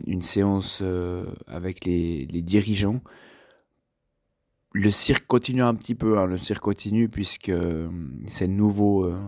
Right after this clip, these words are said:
un timing qui pose question. Après un match, euh,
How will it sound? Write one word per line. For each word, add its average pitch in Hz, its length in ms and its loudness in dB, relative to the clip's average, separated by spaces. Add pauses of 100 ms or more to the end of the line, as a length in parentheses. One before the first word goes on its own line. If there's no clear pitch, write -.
un 90 120 -6
timing 107 640 0
qui 95 140 -6
pose 110 320 -2
question. 107 540 -2 (1400)
Après - 320 4
un 107 120 2
match, 107 400 -2
euh, 92 240 -4